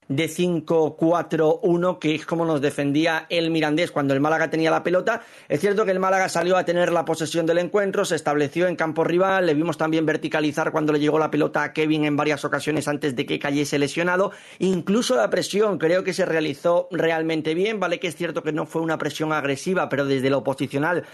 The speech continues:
el equipo se estableció en campo rival y esto permitía que el Mirandés no pudiese salir con comodidad desde atrás y entonces, insisto, creo que el Málaga en los primeros veinte minutos, a pesar de que no tuvo ninguna ocasión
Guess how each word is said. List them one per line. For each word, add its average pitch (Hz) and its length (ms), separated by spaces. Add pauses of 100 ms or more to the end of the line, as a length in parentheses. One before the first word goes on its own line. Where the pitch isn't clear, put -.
(200)
el 147 100
equipo 165 280
se 190 160
estableció 156 680
en 143 100
campo 160 320
rival 165 420 (220)
y 151 140
esto 165 200
permitía 165 540
que 147 80
el 147 100
Mirandés 147 360
no 170 160
pudiese 156 360
salir 151 280
con 151 160
comodidad 147 500
desde 147 220
atrás 170 400
y 147 80
entonces, 160 480 (300)
insisto, 165 580
creo 160 260
que 165 120
el 165 80
Málaga 202 300
en 190 60
los 165 120
primeros 147 320
veinte 160 260
minutos, 196 380
a 139 80
pesar 131 200
de 147 100
que 147 100
no 143 140
tuvo 147 200
ninguna 147 340
ocasión 143 500